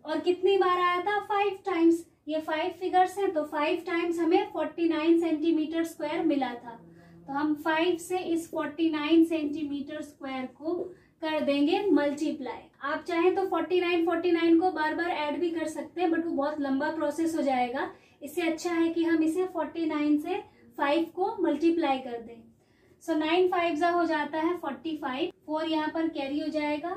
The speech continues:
फ़ाइव फ़ोर जा ट्वेंटी, ट्वेंटी प्लस फ़ोर, ट्वेंटी फ़ोर, तो ये हो जाएगा टू हंड्रेड फ़ोर्टी फ़ाइव सेंटीमीटर स्क्वायर। पूरे फिगर का एरिया कितना है?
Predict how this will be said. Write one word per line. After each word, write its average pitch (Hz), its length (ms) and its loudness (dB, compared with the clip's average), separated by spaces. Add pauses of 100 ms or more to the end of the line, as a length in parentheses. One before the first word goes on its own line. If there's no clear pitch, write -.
(920)
फ़ाइव 320 360 -2
फ़ोर 330 240 2
जा 370 120 2 (200)
ट्वेंटी, 277 520 -4
ट्वेंटी 294 400 -2
प्लस 320 300 -2
फ़ोर, 349 220 0 (120)
ट्वेंटी 294 520 -2
फ़ोर, 233 360 -12
तो 262 60 -14
ये 277 160 -4
हो 330 160 4
जाएगा 294 380 -4 (160)
टू 349 180 0
हंड्रेड 311 480 -2
फ़ोर्टी 294 420 -8
फ़ाइव 277 380 -2
सेंटीमीटर 269 880 -4
स्क्वायर। - 500 -16 (360)
पूरे 330 280 -4
फिगर 311 280 -2
का 339 160 -8
एरिया 302 400 0
कितना 330 340 -2
है? 339 180 2